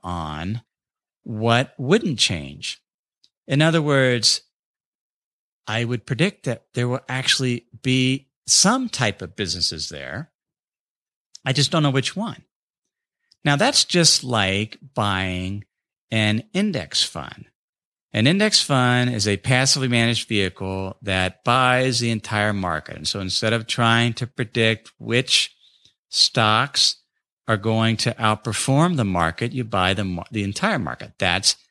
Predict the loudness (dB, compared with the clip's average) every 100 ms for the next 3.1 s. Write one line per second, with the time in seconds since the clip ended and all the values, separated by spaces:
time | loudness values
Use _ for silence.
0 | _ _ -2 -2 0 0 2 2 2 2
1 | 4 2 0 -2 -6 -4 -2 -2 -2 -4
2 | -6 -4 -2 0 0 -2 -4 -4 -2 -4
3 | -4